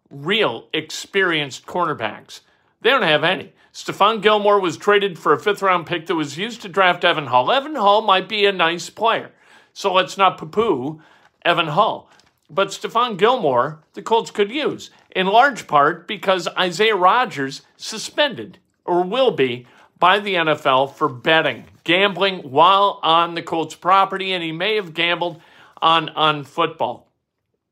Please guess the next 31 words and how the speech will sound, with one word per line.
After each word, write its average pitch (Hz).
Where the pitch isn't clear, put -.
What 147
kind 175
of 156
a -
loss 175
is 180
this? 196
It's 190
the 220
loss 240
of 196
a 185
potential 202
starting 190
cornerback 160
and, 185
and 180
a 170
good 165
dude 185
and 160
a 156
guy 165
that 156
should 175
have 151
known 165
better 160
maybe 196
he's, 165
uh, 147